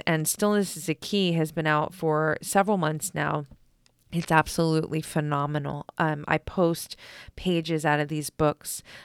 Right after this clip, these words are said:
up on my stories often. And, you know, people write me, D M me and ask me, like, "What is that from?" You know? So there you go. Two books that I love,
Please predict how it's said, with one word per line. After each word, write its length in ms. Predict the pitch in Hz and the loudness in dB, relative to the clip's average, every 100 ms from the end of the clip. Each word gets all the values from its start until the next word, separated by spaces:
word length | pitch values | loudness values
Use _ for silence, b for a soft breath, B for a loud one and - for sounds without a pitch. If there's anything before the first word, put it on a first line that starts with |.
| - | -6
up 120 | - | 0
on 80 | 156 | 2
my 100 | 156 | 2
stories 580 | 147 - 165 165 156 - - | 0 2 4 4 0 -2 0
often. 600 | 151 156 - 156 151 151 | 0 0 -4 -4 -4 -6
And, 280 | 151 156 151 B B | -6 -6 -8 B B
you 80 | 165 | 2
know, 120 | 160 | 2
people 320 | - - 160 | 2 0 4
write 340 | 160 160 - - | 6 6 4 -4
me, 280 | 160 156 156 | -4 -2 -2
D 340 | 147 156 156 | -4 0 2
M 180 | 151 156 | 2 0
me 160 | 156 147 | 0 -2
and 100 | 143 | -2
ask 320 | - 139 - 156 | -2 -2 -4 -4
me, 100 | 147 | -4
like, 240 | 147 - | -4 -4
"What 140 | 202 | -4
is 80 | 226 | -2
that 180 | 220 - | -2 -2
from?" 380 | - 220 214 180 | -2 0 0 -2
You 100 | 175 | -2
know? 280 | 160 165 190 | -2 -2 -2
So 140 | - | -2
there 240 | 170 170 175 | 6 8 8
you 260 | 180 175 | 4 2
go. 400 | - 151 - - 160 _ | 2 2 2 -2 -8 _
Two 280 | - - 202 | -4 0 2
books 400 | 175 - - - | 2 -2 -4 -4
that 100 | 156 | -2
I 100 | 151 | -4
love, 640 | 147 147 160 165 160 147 | -6 -2 4 6 6 2